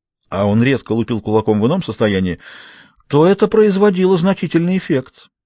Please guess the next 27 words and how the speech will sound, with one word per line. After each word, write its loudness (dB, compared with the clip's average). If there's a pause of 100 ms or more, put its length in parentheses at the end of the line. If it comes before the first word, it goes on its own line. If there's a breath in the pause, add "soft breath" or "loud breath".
(760)
Мятежный 0
вождь, -2
чья 0
голова 4
свисала 0
теперь -4
вверх -2
тормашками -2 (400 loud breath)
с -16
потолка 2
в -6
кабинете 0
Люциферуса, 0 (720 soft breath)
до 0
своего 2
поражения 2
успел -2
доставить 0
архимандриту 0
немало 0
политических -8
и -4
военных 2
трудностей, -4 (220)
порой -4
весьма 0
унизительных, 0